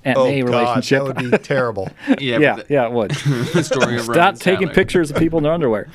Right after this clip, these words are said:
Speaker 3: Um, but no, I, uh, I, I also, I, I think it's so awesome that the happy, uh, Aunt May thing is as resonant as it was and worked so well. They, I think it was just a, a, a relationship tour de force. It was
Speaker 1: Yeah.
Speaker 3: all, it was my favorite parts of fiction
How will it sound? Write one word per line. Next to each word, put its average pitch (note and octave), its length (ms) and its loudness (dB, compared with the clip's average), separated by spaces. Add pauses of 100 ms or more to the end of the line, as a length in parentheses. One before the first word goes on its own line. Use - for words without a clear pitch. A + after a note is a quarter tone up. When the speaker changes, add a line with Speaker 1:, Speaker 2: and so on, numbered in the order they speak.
(300)
Speaker 3:
Um, D#3 760 0 (220)
but F#3+ 180 -2
no, G#3 240 2
I, E3+ 300 2
uh, D3 520 0
I, E3+ 240 0
I D#3+ 160 2
also, D3 520 0
I, B2 200 -2
I C3+ 100 -2
think C#3 180 -6
it's - 180 -12
so A#2+ 240 -4
awesome G#2+ 480 -6
that F#2+ 300 -8
the F#2+ 160 -6
happy, G2+ 640 -6
uh, G2 260 -8
Aunt F#2+ 200 -10
May G2 320 -10
thing G#2 420 -12
is A2+ 600 -14
as B2 220 -10
resonant B2 320 -6
as A2+ 80 -8
it A2+ 40 -6
was A#2 160 -6
and B2 200 -4
worked B2 220 -4
so A2+ 220 -4
well. G#2+ 360 -2 (280)
They, F3+ 360 0 (680)
I D3+ 120 0
think D3+ 180 -4
it - 20 -2
was A2+ 160 -6
just G#2+ 140 -6 (120)
a, A2+ 60 -4 (480)
a, - 0 -
a B2+ 100 -6
relationship B2+ 920 -6
tour B2 240 -6
de G#2+ 80 -4
force. F#2+ 460 -8
It A#2 60 -6
was A2 160 -4
Speaker 1:
Yeah. B2 120 0
Speaker 3:
all, B2 160 0
it C#3+ 60 -4
was B2 140 -4
my C3 200 -2
favorite C3 400 -6
parts A#2+ 320 -4
of G#2+ 120 -10
fiction A#2 560 -8